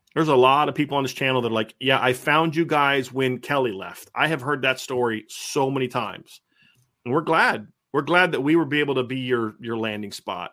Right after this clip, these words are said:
when that, when all that happened. So thank you for that very much. David Lowe, Brian, did y'all have an, any idea Edwards was decommitting? It was a complete surprise for the expert. We did not know he was gonna decommit.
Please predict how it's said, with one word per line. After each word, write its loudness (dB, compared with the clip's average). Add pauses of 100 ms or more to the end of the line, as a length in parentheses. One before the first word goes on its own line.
(140)
when -14
that, -18 (100)
when -16
all -16
that -18
happened. -20
So -18
thank -2
you -16
for -20
that -16
very -14
much. -20 (1000)
David 2
Lowe, 4
Brian, -2
did -4
y'all 2
have -2
an, -4
any 0
idea -2
Edwards -4
was -8
decommitting? -4
It -2
was -2
a -4
complete -8
surprise -6
for -16
the -12
expert. -12 (1120)
We 2
did 6
not 0
know 2
he 2
was 0
gonna -2
decommit. -6